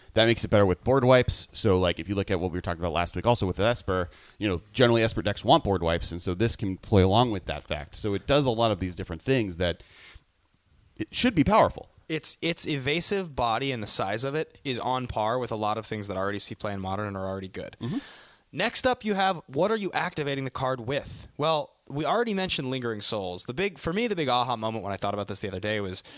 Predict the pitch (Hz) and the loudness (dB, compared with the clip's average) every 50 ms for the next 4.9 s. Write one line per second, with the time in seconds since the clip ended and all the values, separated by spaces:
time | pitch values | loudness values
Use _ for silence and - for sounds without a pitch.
0 | - - - 123 131 147 170 170 - 160 135 117 - - - 185 180 - - 135 | -14 -8 -4 -2 0 0 0 -2 -4 -6 -4 -4 -2 -2 0 0 0 0 -2 -6
1 | 120 101 104 85 92 117 135 143 147 135 117 110 110 104 101 95 92 98 95 90 | -6 -6 -6 -4 -2 -2 0 0 0 0 0 -2 -2 -2 -4 -4 -6 -6 -4 -2
2 | 127 139 - - - 127 117 110 107 104 101 104 104 110 113 104 - 165 143 - | -2 0 0 -2 -2 -2 0 0 0 0 0 0 -2 -2 -2 -2 -2 -4 -4 -4
3 | 117 110 98 - 120 139 147 - - - - - 170 170 156 139 120 - - 117 | -4 -6 -6 -4 -4 -4 -4 -4 -6 -8 -6 -4 -4 -2 -2 -2 -2 -2 -4 -4
4 | 110 120 110 - - 113 147 175 - - 117 117 120 120 117 - - | -4 -4 -4 -4 -6 -6 -6 -4 -4 -4 -4 -2 -2 -2 -4 -4 -8